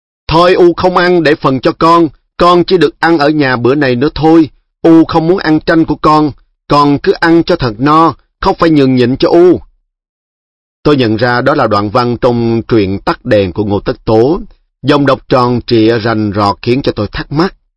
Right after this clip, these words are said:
Ai thế kia? Nhà A Phò thì tôi đâu có lạ. Ngoài A Phò, còn con bé Xỉu Quầy và hai người gì mà Xỉu Quầy vẫn gọi là Lục Dí và Ưng Dí. Nhưng lẽ A Phò có một đứa cháu người Việt?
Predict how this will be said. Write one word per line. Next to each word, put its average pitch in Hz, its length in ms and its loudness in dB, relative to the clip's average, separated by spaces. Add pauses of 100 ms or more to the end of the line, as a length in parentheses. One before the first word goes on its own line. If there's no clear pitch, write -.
(460)
Ai 120 260 -2
thế 185 140 -2
kia? 147 220 -2 (640)
Nhà 139 140 0
A 175 140 0
Phò 131 300 0
thì 165 120 -8
tôi 165 160 0
đâu 165 100 0
có 196 80 -2
lạ. 113 360 0 (340)
Ngoài 120 220 0
A 151 100 -2
Phò, 113 400 0 (260)
còn 123 380 0
con 151 140 -2
bé 180 100 0
Xỉu 127 300 -2
Quầy 107 300 2
và 98 440 -2
hai 170 220 -2
người 120 160 2
gì 107 240 0
mà 101 120 -2
Xỉu 127 200 -4
Quầy 110 240 0
vẫn 107 280 -4
gọi 107 160 0
là 92 460 -2 (100)
Lục 104 180 -4 (120)
Dí 165 340 -4
và 92 440 -2
Ưng 104 240 -4
Dí. 170 240 -2 (500)
Nhưng 160 100 4
lẽ 156 100 0
A 143 140 -2
Phò 104 360 -2
có 107 120 -8
một 123 140 -4
đứa 135 140 0
cháu 170 360 -2
người 104 120 0
Việt? 110 260 0